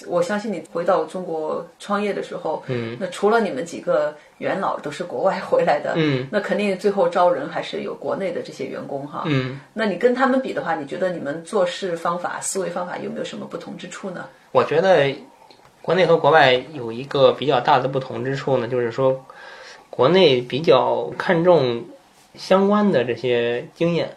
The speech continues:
Speaker 2: 国外的话看重的更多的是你的基础能力和你的逻辑思维能力，你有没有相关经验是第二位的。国内一般会说，“哎，你是不是做过类似的东西？”会很喜欢你。
Speaker 1: 哎，你点的这一点还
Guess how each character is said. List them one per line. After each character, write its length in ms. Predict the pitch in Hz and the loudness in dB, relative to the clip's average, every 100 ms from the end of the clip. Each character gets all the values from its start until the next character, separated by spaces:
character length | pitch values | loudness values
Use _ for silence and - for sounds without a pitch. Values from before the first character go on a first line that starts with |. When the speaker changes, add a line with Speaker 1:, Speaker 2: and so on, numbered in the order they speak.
| _ - | _ -4
Speaker 2:
国 100 | 120 | 0
外 160 | 156 143 | 0 0
的 80 | |
话 240 | 131 117 113 143 170 _ - - | 0 -2 -2 -8 -16 _ -16 -6
看 180 | - | 2
重 140 | 175 160 | 4 4
的 100 | 127 | 4
更 160 | 160 | 2
多 160 | 139 151 | 2 2
的 120 | 151 | 2
是 200 | 139 139 | 0 -2
你 220 | 117 104 104 | -2 -4 2
的 380 | 113 110 110 143 - - _ - _ | 4 6 4 -2 -14 -20 _ -20 _
基 120 | - | -2
础 160 | 185 127 | 0 0
能 200 | 104 110 | -2 -2
力 120 | 127 | 0
和 140 | 110 131 | 2 2
你 160 | 120 | 2
的 120 | 113 107 | -2 -4
逻 140 | 104 | -2
辑 80 | 147 | -4
思 180 | - 180 | -2 0
维 100 | 185 | 0
能 80 | 98 92 | -4 -12
力， 140 | - _ _ _ _ _ _ _ | -18 _ _ _ _ _ _ _
你 200 | 127 123 | -2 0
有 120 | 139 | 2
没 80 | 117 | 2
有 100 | 160 | 2
相 200 | 110 170 | 2 2
关 140 | 170 165 | 2 2
经 140 | 165 | 2
验 240 | 151 107 | 0 -2
是 280 | - 147 123 | -6 -2 -2
第 160 | 117 180 | 2 4
二 180 | 156 104 | 6 4
位 160 | 95 | 2
的。 120 | 62 - - _ | -4 -8 -18 _
国 160 | - 131 | 0 2
内 320 | 185 156 123 | 4 2 2
一 120 | 123 | -2
般 180 | 135 139 | -2 -2
会 160 | 143 123 | 0 0
说 160 | - - | 0 0
，“哎， 160 | 143 196 | -2 -4
你 220 | 139 117 | -4 -4
是 160 | 107 160 | -2 0
不 80 | 135 | 2
是 60 | |
做 100 | 143 | 6
过 100 | 131 | 8
类 100 | 156 | 6
似 100 | 143 | 6
的 80 | 131 | 2
东 160 | 143 156 | 2 0
西？” 140 | 123 - - _ - | -2 -6 -14 _ -2
会 160 | 117 | 0
很 180 | 101 110 | 0 -4
喜 140 | - | -6
欢 200 | 98 104 | -6 -6
你。 140 | 104 - - _ | -6 -10 -20 _
Speaker 1:
哎， 200 | 190 214 | 0 2
你 100 | 233 | 2
点 240 | 196 190 - | -2 -2 -2
的 80 | 160 | -2
这 120 | 190 | -2
一 80 | 170 | 0
点 340 | 151 135 127 | -2 -2 -4
还 320 | - 131 139 | -4 -4 -4